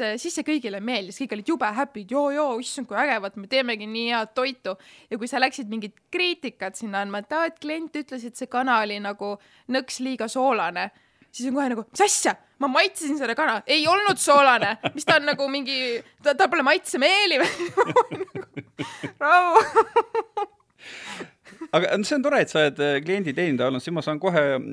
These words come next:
Speaker 2: teise suure küsimuse, mis minu peas on olnud, äh, seoses, äh, restoranis ja, ja kohvikus käimisega ka lahendatud, et, et, äh,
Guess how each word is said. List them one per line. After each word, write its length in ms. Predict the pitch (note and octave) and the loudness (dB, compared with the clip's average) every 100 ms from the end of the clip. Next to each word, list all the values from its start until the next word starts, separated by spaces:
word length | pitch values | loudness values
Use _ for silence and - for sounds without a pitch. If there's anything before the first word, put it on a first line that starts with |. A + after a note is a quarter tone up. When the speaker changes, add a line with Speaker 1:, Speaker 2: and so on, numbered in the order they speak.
| A#2+ | -8
Speaker 2:
teise 300 | C3 G3+ F3 B2+ | -2 -2 0 -2
suure 340 | D3+ D3+ B2+ A#2+ A#2+ A#2+ - _ - | -2 -2 0 0 0 -4 -8 _ -6
küsimuse, 500 | F#3 E3 A#2+ A#2+ A#2 | -2 0 -2 -2 -4
mis 160 | B2 - | -6 -4
minu 200 | B2+ A#2+ | -4 -2
peas 280 | C#3 B2+ A2+ | 0 0 0
on 120 | A#2 | -6
olnud, 300 | B2+ A#2 A2 - | -4 -6 -10 -8
äh, 220 | A2+ A2 A2+ | -6 -6 -6
seoses, 440 | A2+ A2 G#2+ G#2+ - | -8 -8 -10 -10 -10
äh, 420 | - A2 G#2+ - - - - - - - - - | -8 -6 -6 -6 -10 -10 -12 -12 -14 -20 -18 -4
restoranis 640 | C3+ - A2+ A2+ A2 G2+ | -4 -2 -2 -2 -4 -6
ja, 140 | G#2+ G#2 | -6 -6
ja 140 | - | -8
kohvikus 380 | A2 C#3 G#2+ A2 | -8 -8 -8 -12
käimisega 500 | - B2+ A2 - A2+ | -8 -6 -6 -8 -8
ka 140 | C3 C#3+ | -4 -4
lahendatud, 720 | A2+ G#2 A2 - - - G#2+ | -4 -6 -8 -14 -16 -14 -12
et, 200 | G#2 - - - - - | -12 -14 -20 -20 -20 -20
et, 320 | - A#2+ - A#2+ | -12 -12 -6 -4
äh, 220 | A2+ | -2